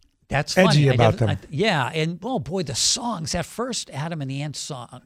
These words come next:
Speaker 1: uh, album is tremendous. And, uh,
Speaker 2: What
Speaker 1: what's
Speaker 2: about
Speaker 1: the
Speaker 2: Flock of Seagulls for you? Did that get into another
Speaker 1: Oh, my
Speaker 2: thing?
Speaker 1: God.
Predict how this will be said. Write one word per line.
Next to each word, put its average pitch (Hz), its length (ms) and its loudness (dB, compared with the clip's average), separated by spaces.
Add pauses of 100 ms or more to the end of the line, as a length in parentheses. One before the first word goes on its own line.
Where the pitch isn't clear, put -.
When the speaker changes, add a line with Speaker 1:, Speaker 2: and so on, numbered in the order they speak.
Speaker 1:
uh, 107 220 -6
album 123 420 -4
is - 260 -16
tremendous. 117 920 -8 (600)
And, 117 340 -2
uh, 107 420 -2 (720)
Speaker 2:
What - 80 2
Speaker 1:
what's 220 80 6
Speaker 2:
about 240 160 6
Speaker 1:
the - 60 -10
Speaker 2:
Flock 208 260 4
of 135 80 0
Seagulls 165 400 2
for - 120 -4
you? 113 140 2
Did 120 120 2
that 151 160 2
get 160 120 2
into 156 180 4
another 147 260 6
Speaker 1:
Oh, - 20 6
my 123 60 0
Speaker 2:
thing? 151 200 2
Speaker 1:
God. 113 180 -6